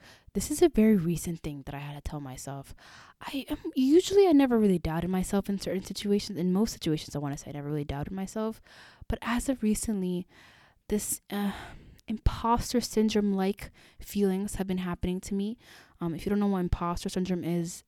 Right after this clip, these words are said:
in its, in its basic definition, it's basically, um, the, this, this feeling of not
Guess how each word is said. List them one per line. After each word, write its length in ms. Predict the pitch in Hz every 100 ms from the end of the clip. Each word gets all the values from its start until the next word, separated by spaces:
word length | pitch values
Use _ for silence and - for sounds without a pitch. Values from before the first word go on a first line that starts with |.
| _
in 280 | 147 180 185
its, 360 | 180 - - - _ _ _ _ _ -
in 80 |
its 140 | 196 -
basic 500 | 170 175 - 190 - - - - _ -
definition, 580 | 180 180 160 160 - 190
it's 220 | 165 -
basically, 720 | - 165 165 160 - 160 151
um, 320 | 143 135 131 175 _ _ _ _ _ _ _ _ _ _ _ - _
the, 220 | - 175 170 _ _
this, 280 | 190 170 -
this 260 | - 180 -
feeling 400 | 156 156 165 160
of 80 |
not 220 | 160 156